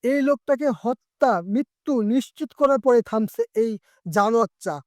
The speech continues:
বাংলাদেশে এরকম আর হইতে দেওয়া হবে না। বিএনপিকে বাংলাদেশের জনগণ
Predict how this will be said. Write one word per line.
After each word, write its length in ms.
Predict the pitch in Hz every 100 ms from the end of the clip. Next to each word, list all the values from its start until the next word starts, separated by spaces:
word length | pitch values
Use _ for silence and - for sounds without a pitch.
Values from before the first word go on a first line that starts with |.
| _ _
বাংলাদেশে 640 | 165 190 233 254 247 254 269
এরকম 520 | 233 240 254 269 240
আর 120 | 240
হইতে 300 | 190 220 254
দেওয়া 260 | 233 240 226
হবে 180 | 220
না। 160 | 202 170
বিএনপিকে 840 | 160 180 254 269 233 262 254 277 311
বাংলাদেশের 460 | 247 208 226 220 226
জনগণ 480 | 214 240 247 226